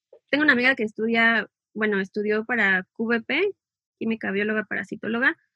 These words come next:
dice que este tipo como de tratamientos se llaman paliativos porque, pues, lo, lo que hacen realmente es como funcionar psicológicamente. O sea, yo te doy un tic-tac y te digo, "Esto te va a ayudar a que te sientas mejor",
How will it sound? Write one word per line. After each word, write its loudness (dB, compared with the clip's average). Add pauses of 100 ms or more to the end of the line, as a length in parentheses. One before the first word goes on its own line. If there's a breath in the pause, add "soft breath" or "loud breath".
(200)
dice 0
que -4
este -2
tipo -2
como 0
de 2
tratamientos 0
se -4
llaman 0
paliativos -2
porque, -6
pues, -2
lo, 0 (100)
lo 0
que -2
hacen 0
realmente 2
es -2
como -4 (680)
funcionar 2
psicológicamente. -2
O -2
sea, 0
yo 2
te -2
doy 4
un 4
tic-tac 0
y -8
te -4
digo, -2
"Esto -4
te -6
va 2
a 2
ayudar 0
a 0
que -16
te -10
sientas -2
mejor", -4